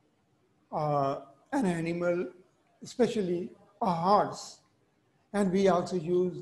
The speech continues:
this word metaphorically in idioms. For example, you might have heard somebody say or, uh, reprimand you, scold you, "Please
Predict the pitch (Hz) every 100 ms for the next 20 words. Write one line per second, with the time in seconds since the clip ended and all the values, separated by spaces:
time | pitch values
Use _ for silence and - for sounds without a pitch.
0 | 151 165 190 - 190 156 165 170 170 180
1 | 170 - - _ _ _ _ _ _ -
2 | - 156 160 165 165 165 - - 165 165
3 | 175 - 185 185 190 190 202 190 - -
4 | _ _ _ _ _ _ - 190 180 175
5 | 185 - _ 262 175 143 185 196 196 196
6 | - - - _ _ - 185 180 262 214
7 | 151 180 175 151 165 170 196 190 170 165
8 | 160 - _ _ _ _ 185 180 170 -
9 | - 185 160 151 147 - - 165 151 139
10 | 143 143 - - _ _ _ - 165 160
11 | 151 156 - _ _ - 156 147 143 139
12 | 160 156 156 151 147 147 123 139 143 143
13 | 139 - - 175 160 151 156 156 - -
14 | 233 233 151